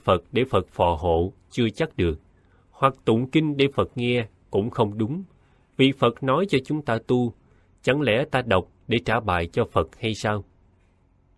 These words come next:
Tụng kinh là phương tiện, cốt yếu để lời Phật dạy đưa vô tâm mình. Đó là lấy điều kiện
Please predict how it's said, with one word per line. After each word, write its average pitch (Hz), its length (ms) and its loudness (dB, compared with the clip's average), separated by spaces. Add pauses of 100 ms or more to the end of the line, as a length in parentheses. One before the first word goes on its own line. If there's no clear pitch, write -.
(840)
Tụng 135 220 4
kinh 165 260 2
là 113 260 0
phương 143 320 0
tiện, 90 300 -2 (360)
cốt 196 200 6
yếu 170 300 0
để 135 180 0
lời 95 200 0
Phật - 280 -6
dạy 90 340 -2
đưa 131 160 2
vô 127 200 -2
tâm 113 280 -2
mình. 80 180 -2 (680)
Đó 143 220 0
là 120 180 0
lấy 123 240 0
điều 104 280 2
kiện 95 220 -4